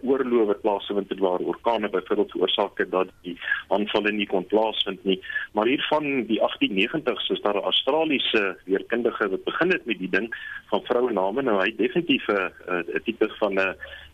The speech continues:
ehm, 'n ding teen vroue gehad en hy het dit ook vernoem na politikuste waarvan hy nie gehou het nie. So hy het dit normaalweg genoem na mense waar hy nie gehou het nie. Maar hier van die Tweede Wêreldoorlog af het hulle dit verander,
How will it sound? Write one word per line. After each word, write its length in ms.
ehm, 240
'n 140
ding 280
teen 220
vroue 340
gehad 460
en 180
hy 80
het 80
dit 160
ook 140
vernoem 300
na 100
politikuste 760
waarvan 380
hy 80
nie 140
gehou 320
het 140
nie. 180
So 100
hy 60
het 80
dit 160
normaalweg 420
genoem 260
na 80
mense 300
waar 100
hy 60
nie 100
gehou 280
het 120
nie. 120
Maar 160
hier 140
van 120
die 100
Tweede 220
Wêreldoorlog 840
af 240
het 240
hulle 300
dit 180
verander, 560